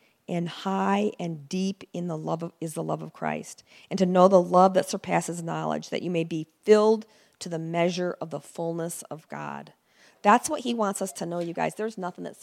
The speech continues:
can separate us from his love, not even our failure and not our sin, 'cause he's already covered our sin.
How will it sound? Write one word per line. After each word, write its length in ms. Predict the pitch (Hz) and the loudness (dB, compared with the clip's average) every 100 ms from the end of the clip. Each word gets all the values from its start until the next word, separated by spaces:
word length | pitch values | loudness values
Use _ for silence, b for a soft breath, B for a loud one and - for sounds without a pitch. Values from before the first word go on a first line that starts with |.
| - | -16
can 100 | 175 | -14
separate 340 | 165 160 147 | -12 -10 -10
us 100 | 147 | -12
from 100 | 156 | -16
his 140 | - | -12
love, 160 | 156 156 | -10 -8
not 240 | 175 185 | -6 -6
even 160 | 202 190 | -4 -4
our 100 | 175 | -6
failure 500 | - 156 170 147 - _ _ _ | -6 -6 -6 -8 -14 _ _ _
and 220 | 170 165 | -8 -4
not 200 | 165 196 - | -2 -2 -2
our 160 | 151 | -4
sin, 400 | - - 160 143 _ b b | -6 -12 -10 -12 _ b b
'cause 200 | - 196 | -6 -2
he's 160 | 190 180 | 0 2
already 260 | 170 165 | 0 -2
covered 340 | 160 175 170 151 | -10 -10 -10 -10
our 120 | 139 | -12
sin. 320 | - - - | -14 -18 -18